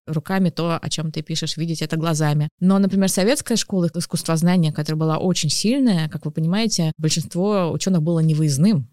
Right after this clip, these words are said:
Некоторые искусствоведы только там в пожилом возрасте впервые побывали в Лувре, в Италии. Это столпы нашей науки.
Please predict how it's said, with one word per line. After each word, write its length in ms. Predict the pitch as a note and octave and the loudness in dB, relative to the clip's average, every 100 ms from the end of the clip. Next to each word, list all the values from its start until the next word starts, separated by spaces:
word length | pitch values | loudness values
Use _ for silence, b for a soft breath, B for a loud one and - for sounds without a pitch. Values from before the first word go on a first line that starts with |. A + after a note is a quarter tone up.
| - | -2
Некоторые 840 | F3 G#3+ G3 F#3 F3+ F3 E3 E3 | 0 2 0 0 0 2 0 -2
искусствоведы 580 | D3+ - - D#3 F#3+ F#3+ | -4 -4 -2 0 2 0
только 220 | F3+ E3+ | 0 -2
там 120 | E3 D3 | -2 -4
в 80 | |
пожилом 400 | - F3 F3+ G3 | -2 0 2 2
возрасте 460 | E3 F3+ F3 D#3+ - | 2 2 2 -2 -4
впервые 340 | - D#3+ E3+ | -4 0 0
побывали 400 | D#3+ D3 D3+ D3+ | 0 -2 0 0
в 80 | C#3+ | 0
Лувре, 440 | C#3+ D3+ G3 D3+ D3 | 0 2 2 2 -2
в 80 | D3 | -4
Италии. 580 | D#3 F3+ E3 D#3 D3 C#3+ | 0 2 2 2 -2 -6
Это 180 | D#3 D#3 | -8 -6
столпы 440 | - D#3+ D#3 F#3 | -4 -4 -4 0
нашей 280 | F3+ D#3+ - | 0 0 -2
науки. 460 | D3 C#3 C3 - D3 | -4 -4 -6 -10 -14